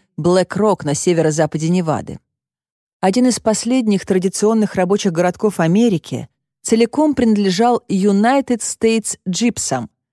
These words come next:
компании, производящей гипсокартон. Поселение являло собой пережиток сильно романтизированного золотого века американской промышленности,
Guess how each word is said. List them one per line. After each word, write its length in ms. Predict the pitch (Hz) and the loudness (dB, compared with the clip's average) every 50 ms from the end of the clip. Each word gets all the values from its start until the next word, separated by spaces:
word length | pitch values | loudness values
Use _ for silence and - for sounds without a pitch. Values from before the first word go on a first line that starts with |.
| _ _ | _ _
компании, 640 | - 170 165 156 - - 185 196 202 220 240 247 240 | -2 0 0 0 0 0 2 2 2 2 2 0 0
производящей 680 | - 185 160 147 156 156 156 151 156 160 - - - | 0 -2 -2 0 0 0 0 2 0 0 0 -4 -6
гипсокартон. 720 | 170 156 156 - - - - 160 151 151 - - 120 - - - _ _ _ _ _ _ _ _ _ _ _ _ _ | -4 -4 -4 -4 -4 -4 -4 -4 -4 -4 -6 -12 -12 -12 -14 -18 _ _ _ _ _ _ _ _ _ _ _ _ _
Поселение 600 | 240 - - 247 247 285 294 285 269 254 240 226 | -4 -2 0 0 0 2 2 2 2 2 2 2
являло 360 | 226 214 214 226 226 220 208 | 0 2 2 2 2 2 0
собой 320 | - - 190 185 196 202 | 0 0 0 2 2 0
пережиток 520 | 190 - 185 175 180 165 196 202 - - - | 2 2 0 2 2 0 0 -2 -2 -4 -6
сильно 480 | - - - 262 277 269 254 247 233 | -8 -6 -2 -2 0 2 2 2 2
романтизированного 880 | 214 208 190 185 180 - - 180 156 170 202 202 202 180 180 175 170 165 | 2 2 2 2 0 0 -2 -2 0 0 2 2 2 0 0 0 0 0
золотого 440 | 151 165 165 170 156 - 175 180 170 | 0 0 0 0 0 2 2 2 2
века 280 | 151 170 180 180 - 165 | 2 0 0 0 0 0
американской 600 | 156 151 147 156 - 165 160 165 - - 170 156 | 0 0 -2 -2 -2 -2 -2 -2 -2 -4 -4 -4
промышленности, 960 | - 165 156 156 165 180 175 - - - 117 123 - - - - 120 120 | -2 -2 -2 0 -2 -2 -2 -4 -8 -10 -10 -10 -10 -12 -12 -10 -10 -12